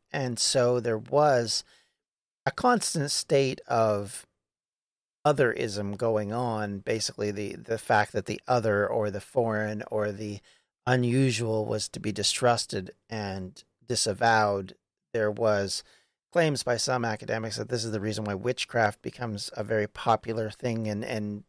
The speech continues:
something to persecute people for, to blame others for your problems, to claim that other groups are responsible. So if you can point the finger at some random person who may not be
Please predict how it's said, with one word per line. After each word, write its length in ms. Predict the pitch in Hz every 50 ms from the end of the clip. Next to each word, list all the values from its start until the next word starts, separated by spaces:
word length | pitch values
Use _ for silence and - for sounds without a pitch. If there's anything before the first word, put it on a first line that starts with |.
| _ -
something 400 | - - 143 120 107 123 110 104
to 80 | -
persecute 600 | - _ - 127 120 - - - - - 110 101 -
people 300 | - 110 104 - 107 101
for, 360 | - - 110 107 104 104 101 _ _ _ _ _ _ _ _ _ _ _ _ _ -
to 100 | - 117
blame 640 | 98 98 - 139 113 123 131 131 123 117 117 113
others 600 | - 113 120 120 117 123 113 104 107 107 104 - -
for 440 | - - 127 110 107 107 101 104 107
your 220 | 107 - 107 95
problems, 720 | - - 123 127 120 117 107 107 101 98 101 98 - -
to 260 | - 117 107 92 90 -
claim 560 | _ - - 120 123 131 127 117 113 110 107 107
that 180 | 104 98 98 - _ -
other 220 | - 123 110 107 101
groups 560 | 98 - 110 117 117 113 - - - - - _ _ _ _ _ _ _ _ -
are 180 | - 113 107
responsible. 800 | 101 101 - - - 147 151 156 147 127 - - - 104 98 104
So 220 | - - - 107
if 100 | 104 101
you 120 | 107 107 98
can 160 | - 104 98
point 320 | - - - 123 113 101
the 100 | - 117
finger 400 | 104 - - 123 117 107 107 95
at 220 | 95 98 - _ -
some 460 | - - 127 110 110 107 104 107 101 _ _ _ _ _ _ _ _ _ _ _ _ _ _ _ _ _ _ _ _
random 600 | - 104 107 117 127 127 127 123 120 113 110 107
person 500 | - - - 110 110 107 - - 117 101
who 380 | 101 98 104 107 107 110 104 104
may 260 | 107 107 110 117 117
not 300 | 113 117 113 113 - _
be 420 | - 117 113 110 107 107 104 107